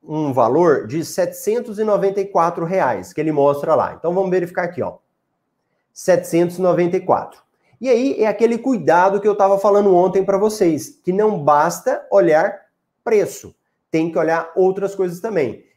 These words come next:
Principalmente em viagens internacionais. Às vezes você quer comprar uma viagem muito barata, mas ela é demorada demais da conta. Então, olha essa viagem aqui, ó.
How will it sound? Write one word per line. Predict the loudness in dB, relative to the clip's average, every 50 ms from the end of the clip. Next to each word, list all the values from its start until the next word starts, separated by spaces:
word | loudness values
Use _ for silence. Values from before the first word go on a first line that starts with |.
| _ _ _ -20 _ _
Principalmente | -2 -2 -2 -2 -2 -4 -2 -2 0 2 2 2 0 0 -2
em | -2 2
viagens | 2 2 2 2 0 -2
internacionais. | -2 -2 -2 0 -2 -2 0 2 2 4 2 2 0 0
Às | 0 0
vezes | 0 0
você | 0 -4
quer | -4 -4
comprar | -2 0 0 2 2 2
uma | 2
viagem | 2 2 2 2 2 0
muito | 0 0 0 0 0
barata, | 2 2 4 4 4 4 4 2 0 -2 -4 -6 -6 -6 -10 _ _ _ -20 -20 -18 -12
mas | -2 4 6 8 8 6 6 4 0
ela | 0 2 2 2
é | 4
demorada | 4 4 6 6 6 6 6 6 4 4 2 2
demais | 0 0 0 -2 0 0 2 2 2 2 2 0 0 -2
da | -4 -4
conta. | -2 0 2 2 2 2 0 -4 -6 -8 _ _ _ _ _ _ _ _ _ -2
Então, | -2 -2 0 0
olha | 0 0 0 0
essa | -2 -2 -4 -2
viagem | 0 2 2 2 2 0 0 -2 -4 -4
aqui, | -4 -4 -2 0
ó. | 0 0 0 -4 -8